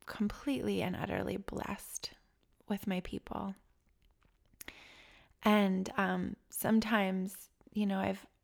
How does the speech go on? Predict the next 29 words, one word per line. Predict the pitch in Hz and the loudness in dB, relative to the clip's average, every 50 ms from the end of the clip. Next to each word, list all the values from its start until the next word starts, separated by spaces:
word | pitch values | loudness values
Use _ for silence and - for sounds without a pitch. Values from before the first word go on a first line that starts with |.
| _ _ _ - - | _ _ _ -14 -4
it, | - 196 - 277 247 - 254 - - - | -4 -4 -4 -4 -12 -14 -14 -14 -10 0
it's | - 220 202 - - | 0 0 0 0 0
easy | - 233 233 233 247 | 2 4 4 4 4
to | 233 - 226 208 | 2 2 -2 -4
fall | - - 208 196 190 | -2 -2 0 0 2
back | 180 185 180 180 180 185 - - - | 2 4 4 4 2 0 -2 -4 -4
on | 180 175 170 170 185 185 190 196 | -2 0 0 0 0 -2 -4 -6
family | - - 214 208 226 294 294 - - - | -6 -4 -2 0 0 0 0 0 0 -2
when | - 202 202 196 | -2 0 0 0
you | 196 196 | 0 0
have | 208 196 | -2 -2
such | - - - 202 208 - - | -4 0 0 0 0 0 0
an | 208 202 | -2 0
amazing | 202 196 - 220 226 220 214 202 202 | 0 0 0 0 0 0 -2 -4 -4
family. | - - - - 202 202 208 220 214 220 226 - - - - - - - - - - - - - - | -4 -4 -4 -4 -4 -4 -4 -4 -6 -6 -8 -10 -12 -20 -20 -20 -20 -20 -20 -20 -20 -20 -16 -6 -2
Um, | - 196 190 190 190 202 196 196 196 214 - _ _ _ _ - | 0 0 2 2 0 0 -2 -2 -2 -4 -8 _ _ _ _ -2
and | - 190 190 185 185 | 0 0 2 2 0
to, | - - - - 196 190 185 185 185 185 185 - - - _ _ _ _ _ - _ _ _ _ _ - | -2 -2 0 2 2 2 4 2 0 0 -2 -4 -6 -10 _ _ _ _ _ -20 _ _ _ _ _ -4
you | 214 208 | -2 -2
know, | 190 190 196 190 - _ _ _ _ _ _ - - | 0 -2 -2 -6 -10 _ _ _ _ _ _ -12 -4
I | - 208 | -2 -2
have, | 208 202 220 208 214 220 - - - - - | -2 0 0 0 0 0 0 -4 -6 -4 -2
you | 202 202 196 | -2 0 2
know, | 196 190 - | 2 2 2
and | 202 208 | 4 6
then | 220 220 214 | 6 6 4
to | 208 - 214 | 4 2 0
recognize, | 202 202 196 202 196 - 202 202 202 190 190 190 185 190 190 190 - - - - - - - - - - - - - - - _ - - | 2 4 2 2 2 -2 -4 -2 0 0 0 0 0 -2 -2 -4 -8 -14 -14 -20 -20 -20 -20 -20 -20 -20 -20 -20 -20 -20 -20 _ -6 -4
um, | 196 190 185 180 180 180 185 190 196 | -2 -2 -2 -2 -4 -4 -4 -6 -10